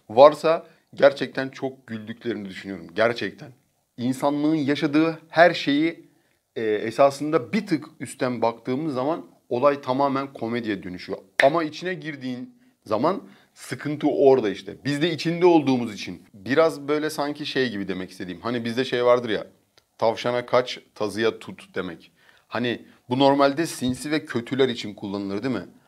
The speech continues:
Hani bir şeyi planlarsın, oradan da işte nasıl diyeyim, "Tazıya da tut." dersin filan. Sanki işte bütün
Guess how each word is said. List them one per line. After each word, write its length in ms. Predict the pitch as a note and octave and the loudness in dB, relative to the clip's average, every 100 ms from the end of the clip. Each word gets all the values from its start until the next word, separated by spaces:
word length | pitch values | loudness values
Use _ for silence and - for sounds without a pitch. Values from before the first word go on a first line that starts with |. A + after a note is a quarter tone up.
| _ | _
Hani 240 | - G2 F2+ | -12 -12 -10
bir 60 | |
şeyi 260 | - A#2+ B2 | -6 -6 -6
planlarsın, 580 | - G#2 G2+ F#2+ F#2+ A#2 | -2 -2 -2 -8 -6 0
oradan 380 | A2+ A2 A#2 A#2 | 0 2 0 4
da 260 | B2 - | 2 2
işte 240 | - - A2 | -8 -10 -8
nasıl 280 | A2+ G2+ F#2+ | -6 -8 -6
diyeyim, 300 | A#2+ A#2+ - _ _ | -8 -10 -16 _ _
"Tazıya 360 | G2 G2 A2 | -6 -4 -4
da 120 | G#2+ | -6
tut." 260 | - G#2+ - | -10 -14 -4
dersin 340 | G2 F#2 F#2+ | -4 -4 -12
filan. 320 | F2+ B2+ G#3 - - - - | -6 -4 -4 -6 -20 -20 -2
Sanki 320 | B2+ B2+ D#3+ | 0 2 -2
işte 280 | D3+ C3+ A#2 | -2 -4 -4
bütün 420 | B2+ F3+ F3+ | -4 -4 -6